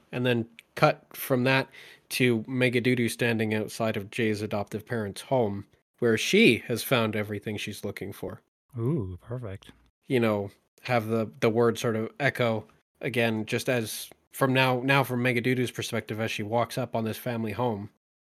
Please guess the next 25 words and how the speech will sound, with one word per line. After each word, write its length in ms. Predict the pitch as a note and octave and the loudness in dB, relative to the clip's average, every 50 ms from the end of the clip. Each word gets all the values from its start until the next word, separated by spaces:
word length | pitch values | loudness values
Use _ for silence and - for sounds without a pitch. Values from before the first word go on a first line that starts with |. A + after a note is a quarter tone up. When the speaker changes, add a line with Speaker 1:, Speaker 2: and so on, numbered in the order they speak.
| - - | -6 0
Speaker 2:
Does 200 | C3 C3 B2 A2 | 4 4 4 4
she 200 | - - C3 B2 | 4 2 2 6
get 220 | A#2 B2+ B2+ C3 A#2+ | 8 8 6 6 6
some 220 | - B2+ A#2+ A2+ | 4 4 4 4
sort 200 | A2 - B2+ A2+ | 4 4 4 4
of, 140 | A#2 A2 G#2+ | 4 4 4
like, 180 | A2 A2 G2+ | 4 2 2
report 600 | A2 G#2 G#2 - - - A#2+ A2 A2+ A#2+ - - - - | 2 0 0 0 2 4 4 4 4 2 0 -4 -6 -2
on 180 | A#2+ A2 A2 G#2+ | 0 2 2 2
a 60 | G#2 | 2
radio 440 | G#2 G#2+ A2 G#2+ A#2 A#2 A#2 A#2 A#2 | 2 0 0 2 2 2 4 4 4
or 120 | A#2 A2 | 2 2
something 300 | - - A#2+ A2+ A2+ A2+ | 0 0 2 2 2 2
like 180 | A2+ A#2 A#2 - | 2 2 2 2
that 240 | A#2+ A#2 A2+ G#2+ | 2 2 2 0
from 320 | - - - G#2+ G#2+ G#2+ G#2+ | -2 2 4 4 6 6 6
that, 480 | G#2+ G#2+ G#2+ G#2+ A2 A2+ - - - - _ _ _ _ _ _ - | 8 8 6 6 4 2 -2 -8 -20 -20 _ _ _ _ _ _ -4
um, 260 | A#2+ G#2+ G#2 G#2+ A2+ | -2 0 0 0 0
informant 680 | A#2+ A2+ G#2+ - - - A2 A2 A2+ A2+ A2+ A2 - | 0 0 0 0 2 2 4 4 4 4 2 2 2
at 180 | A#2 A2 - - | 0 0 0 2
the 300 | - G#2+ G#2 G#2 A#2 A#2 | 2 2 4 2 2 0
adoption 400 | G#2+ F#2+ G#2+ G#2 G#2+ - - A#2 | 0 2 2 2 2 0 -2 -2
agency 460 | A2+ A2 G#2+ A2 G#2 - - A#2+ A2+ | 0 0 0 0 -2 0 0 0 0
that 180 | G#2+ G#2+ G#2 G2+ G#2 G#2+ - C#3 B2 G#2+ | 0 0 -2 -4 -6 -8 -8 -8 -4 -2
the 520 | A#2 G#2+ G2+ G2+ G2+ G2 G2 G2 F#2+ G2+ | 0 2 2 2 0 0 -2 -2 -4 -6